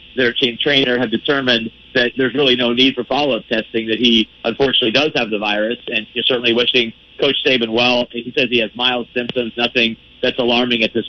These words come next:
point, but, you know, given his age, it's something to monitor going forward. And, you know, Steve Sarkisian will be the head coach this weekend against Auburn.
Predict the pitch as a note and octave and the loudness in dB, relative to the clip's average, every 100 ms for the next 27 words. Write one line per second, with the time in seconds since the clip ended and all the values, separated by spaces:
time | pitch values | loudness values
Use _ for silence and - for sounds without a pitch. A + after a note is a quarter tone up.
0 | - G#3 F3 F3+ D#3 - D#3 B2+ C3 C3+ | -2 0 2 0 0 -2 0 0 2 0
1 | A2+ A#2+ C3+ C#3 A#2+ - B2 B2 A2+ A2 | 2 2 2 0 -2 -4 -4 -2 0 0
2 | A#2 A2+ A2+ - - - B2 G#2+ - C3+ | 0 2 0 -2 -8 -2 -2 -2 -2 0
3 | B2 G#2+ G#2+ G#2+ - - A2 D3+ C#3 C#3 | 2 2 2 0 -6 -6 0 2 2 0
4 | A#2+ - C#3+ D3 C3 A#2 G2+ B2+ B2 - | -2 0 2 0 -2 -2 2 2 2 0
5 | _ A#2 D3 B2 - C#3+ C#3 - B2+ - | _ -4 -2 -2 -2 -2 -2 -2 -2 0
6 | C3 C#3 D#3 C3+ A#2+ A2 - C3+ D3 D3 | 0 0 0 0 0 -2 -4 -2 -2 0
7 | D#3 D3+ | -2 -2